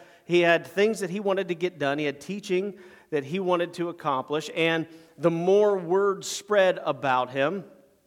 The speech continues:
number one, the more difficult that was, but also he didn't want to hurry along his ultimate sacrifice, his ultimate crucifixion, and he knew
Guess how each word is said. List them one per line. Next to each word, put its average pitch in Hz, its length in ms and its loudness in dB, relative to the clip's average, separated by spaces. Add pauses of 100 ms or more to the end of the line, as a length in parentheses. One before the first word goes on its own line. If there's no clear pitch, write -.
(240)
number 170 240 2
one, 180 220 6
the 156 60 0
more 156 140 0
difficult 165 460 -4
that 135 200 0
was, 160 440 4
but 165 160 0
also 170 840 2 (240)
he 202 160 -2
didn't 220 300 -2
want 180 240 0
to 170 120 -2
hurry 196 460 0
along 165 920 0 (260)
his 185 320 4 (100)
ultimate 185 720 0 (180)
sacrifice, 156 800 2
his 156 140 -4
ultimate 165 500 -2
crucifixion, 151 960 -6 (340)
and 156 220 -2
he 170 180 2
knew 170 680 0